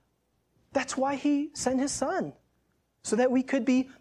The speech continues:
not far, but united, not separated from God, but together with God.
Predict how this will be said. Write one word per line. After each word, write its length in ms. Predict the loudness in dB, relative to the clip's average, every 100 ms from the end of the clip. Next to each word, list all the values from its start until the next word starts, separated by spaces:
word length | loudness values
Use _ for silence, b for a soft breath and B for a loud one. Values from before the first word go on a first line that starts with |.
| -2
not 280 | 0 0 -6
far, 600 | 0 2 4 2 0 -6 -6
but 160 | -2
united, 640 | 0 0 0 -2 -2 -2 -4 b
not 200 | -4 -2
separated 720 | 0 0 0 2 2 2 0
from 140 | -2
God, 260 | 0 0 -2 B B -4
but 180 | -4
together 440 | -2 -4 -2 -2 -2
with 240 | -4 -4
God. 380 | -10 -10 -12 -20